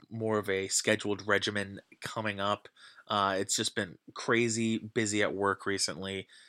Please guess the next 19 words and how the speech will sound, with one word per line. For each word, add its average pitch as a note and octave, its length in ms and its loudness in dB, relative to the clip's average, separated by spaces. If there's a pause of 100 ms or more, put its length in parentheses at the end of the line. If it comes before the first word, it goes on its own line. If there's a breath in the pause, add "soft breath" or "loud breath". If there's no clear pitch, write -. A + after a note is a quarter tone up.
(200 loud breath)
and F2 320 -6
crazy A2+ 380 0
busy G#2 320 -2
house G2 280 2
shopping, F#2+ 680 -4 (440 loud breath)
and F2+ 680 -4 (200)
a, - 80 -6 (120)
a A2+ 100 6
lot G#2+ 280 4
of, G2 240 -2
a G#2 60 -2
lot G#2+ 260 4
of G2+ 80 -4
things F#2+ 320 -2
happening F#2 400 -2
in F#2+ 80 -6
my F#2+ 100 -4
real, F#2+ 300 -4
in F#2 240 -6